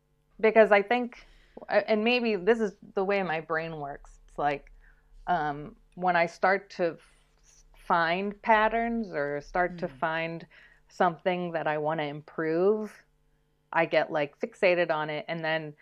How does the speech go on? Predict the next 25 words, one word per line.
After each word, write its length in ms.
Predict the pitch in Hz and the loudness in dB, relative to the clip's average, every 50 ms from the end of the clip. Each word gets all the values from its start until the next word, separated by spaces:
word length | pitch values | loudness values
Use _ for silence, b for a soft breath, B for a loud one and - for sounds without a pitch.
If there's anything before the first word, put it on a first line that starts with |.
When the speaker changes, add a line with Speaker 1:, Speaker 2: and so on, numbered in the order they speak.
| B B B B | B B B B
Speaker 1:
so 120 | - - 196 | -4 0 2
that's 280 | 180 185 190 190 - | 2 2 2 2 0
when 200 | 175 175 170 160 151 | -4 -8 -6 -6 -6
my 260 | 143 143 147 147 135 - _ _ _ _ _ _ _ _ _ _ _ _ _ _ | -6 -6 -6 -8 -10 -14 _ _ _ _ _ _ _ _ _ _ _ _ _ _
doodles 640 | - 254 269 254 220 214 180 170 170 175 165 170 - | 0 2 2 4 6 6 6 8 6 4 2 -2 -10
became 360 | _ - - - 175 170 165 | _ -12 -8 -6 -4 -4 -4
more 240 | 160 156 151 156 156 | -4 -4 -2 0 0
of 120 | 156 151 151 | 0 -2 -4
these, 220 | - 160 151 147 - - | -8 -10 -10 -10 -6 -4
like, 300 | 131 143 143 143 - - _ _ _ _ _ - | -2 -2 -2 -4 -6 -14 _ _ _ _ _ -6
fun 340 | 165 160 156 151 151 151 147 - | -4 -4 -4 -6 -10 -12 -12 -6
patterns 580 | - - 165 151 143 160 156 151 151 147 - | 0 2 2 2 2 0 -4 -8 -10 -12 -12
and 220 | 151 147 139 135 - _ _ | -14 -14 -14 -16 -18 _ _
pieces 440 | - - 160 143 - - - 147 143 | -12 -12 -12 -12 -14 -18 -16 -10 -10
of 140 | 143 135 135 _ _ _ _ _ _ _ _ _ _ _ _ _ _ _ _ _ _ | -10 -10 -10 _ _ _ _ _ _ _ _ _ _ _ _ _ _ _ _ _ _
art 280 | - 185 190 165 135 - - | 8 8 8 8 6 6 10
that 100 | 196 214 | 12 12
I 80 | 226 | 12
look 200 | 226 247 262 254 | 12 10 8 8
at 140 | 254 208 175 | 8 6 8
now 300 | 190 226 254 233 190 170 | 8 8 8 8 8 6
and 80 | 165 165 | 4 0
I'm 140 | 160 156 147 | -2 -4 2
proud 260 | - 220 240 214 170 | 6 8 8 10 8
of. 200 | 156 156 147 | 6 4 0